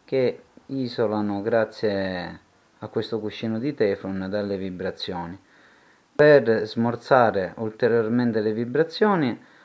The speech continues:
andremo a utilizzare sempre le loro molle originali, però andremo a mettere in tensione questa da questo lato tramite l'ausilio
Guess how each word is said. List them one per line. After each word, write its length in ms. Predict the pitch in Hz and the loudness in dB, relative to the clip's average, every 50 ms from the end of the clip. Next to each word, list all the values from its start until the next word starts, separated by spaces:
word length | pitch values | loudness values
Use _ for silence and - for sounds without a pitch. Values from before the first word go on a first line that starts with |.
| _ _ | _ _
andremo 680 | - - 117 120 123 127 135 131 127 120 117 113 113 117 | -6 -2 0 2 4 4 4 4 4 4 2 2 2 2
a 140 | 117 113 110 | 2 2 0
utilizzare 720 | 107 104 101 - 117 113 107 104 107 120 113 110 104 104 | 0 -2 -4 -4 -4 -4 -4 0 2 2 4 4 2 0
sempre 460 | 101 - - 123 127 123 110 113 107 | -2 -2 -2 -2 0 0 2 2 2
le 160 | 104 107 107 104 | 4 4 2 2
loro 320 | 107 113 113 107 107 104 | 2 0 0 0 0 0
molle 380 | 101 104 107 107 107 104 98 101 | 0 0 -2 -2 -2 -2 -2 -2
originali, 880 | 101 98 107 107 113 120 143 147 135 110 95 92 98 107 127 143 147 - - - - - - _ _ _ | -2 -4 -4 -6 -6 -4 -2 -2 -2 -2 -2 -2 -2 -2 -4 -4 -6 -8 -16 -20 -20 -20 -20 _ _ _
però 540 | 151 151 151 143 131 120 127 151 147 147 - | 6 8 8 8 8 6 6 4 0 -2 -4
andremo 440 | 135 127 123 123 123 123 123 123 123 | -4 -2 0 2 4 4 2 2 2
a 40 | |
mettere 440 | 123 123 123 120 123 - - 113 110 | 2 2 0 0 -2 -4 -2 -2 0
in 120 | 113 117 113 | 0 0 0
tensione 680 | 117 123 120 117 117 - 123 120 117 107 104 101 98 - | 0 0 0 0 0 0 0 0 0 0 -2 -4 -6 -4
questa 600 | - 123 117 113 - - - - 107 101 98 - - - - _ _ _ _ _ - _ | 0 0 0 0 -2 -6 -6 -4 -4 -4 -4 -8 -14 -20 -20 _ _ _ _ _ -20 _
da 200 | - - 110 107 | -12 -6 -6 -4
questo 340 | - 107 107 - - - 131 | -2 -2 -4 -2 0 0 2
lato 520 | 123 117 104 107 107 113 143 160 185 - _ _ _ _ _ - - - - - - - - - _ _ _ _ _ _ _ | 2 2 2 0 -2 -2 -4 -6 -6 -8 _ _ _ _ _ 0 0 0 -4 -12 -12 -12 -12 -12 _ _ _ _ _ _ _
tramite 520 | - 131 123 127 123 117 110 101 101 113 | -4 -2 -2 0 -2 -2 -2 -2 -2 -2
l'ausilio 760 | 110 113 113 113 - - 127 123 117 104 95 98 92 85 80 | -2 -2 -4 -4 -4 -2 0 0 0 0 -2 -2 -4 -6 -8